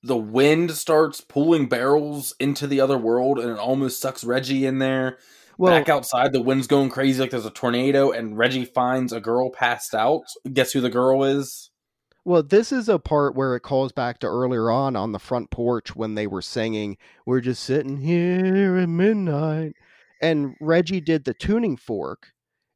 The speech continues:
Speaker 2: and then touched it with both the fingers to make it stop. He touches the poles that lead to the next universe and make 'em stop vibrating,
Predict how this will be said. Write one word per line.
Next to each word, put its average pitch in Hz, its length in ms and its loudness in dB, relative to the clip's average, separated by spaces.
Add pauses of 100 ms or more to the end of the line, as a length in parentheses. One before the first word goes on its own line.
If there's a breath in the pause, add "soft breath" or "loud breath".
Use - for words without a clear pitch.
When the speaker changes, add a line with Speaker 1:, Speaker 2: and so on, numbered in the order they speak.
Speaker 2:
and 147 200 -2
then 135 280 -2
touched - 300 -2
it 139 100 0
with 135 160 -4
both 139 240 -2
the 117 100 -8
fingers 170 480 -4
to 117 80 -8
make 113 160 -6
it - 100 -16
stop. 175 460 -2 (400)
He 202 280 -4 (120)
touches 220 580 -2
the 135 120 -2
poles 127 920 0
that 151 360 -2
lead 147 440 -4
to 147 140 -4
the 117 260 -4 (140)
next 139 380 -8
universe 135 680 -2
and 143 160 -4
make 131 200 -4
'em 139 80 -6
stop 135 360 -4
vibrating, 170 800 -4